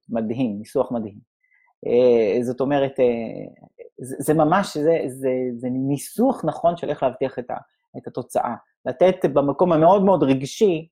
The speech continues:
איך הבן אדם ירגיש כשהוא מחזיק את הדבר הזה, את התוצאה הזאת ביד. גם בשביעות רצון, וגם בהבטחה של, אה, של,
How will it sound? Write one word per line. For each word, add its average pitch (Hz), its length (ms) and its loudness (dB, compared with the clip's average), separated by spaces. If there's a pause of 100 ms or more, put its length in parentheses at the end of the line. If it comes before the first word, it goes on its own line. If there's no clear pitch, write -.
איך 165 220 -4
הבן 151 160 2
אדם 156 200 -2
ירגיש 147 340 -2
כשהוא 131 180 -8
מחזיק 147 300 -6
את - 80 -8
הדבר 127 320 0
הזה, 120 160 -4
את - 60 -14
התוצאה 123 360 -6
הזאת 117 220 -10
ביד. 110 320 -8 (300)
גם 170 200 4
בשביעות 202 400 2
רצון, 175 340 0 (640)
וגם 147 240 2
בהבטחה 143 420 0
של, 123 260 -6
אה, 110 360 -10
של, 107 200 -14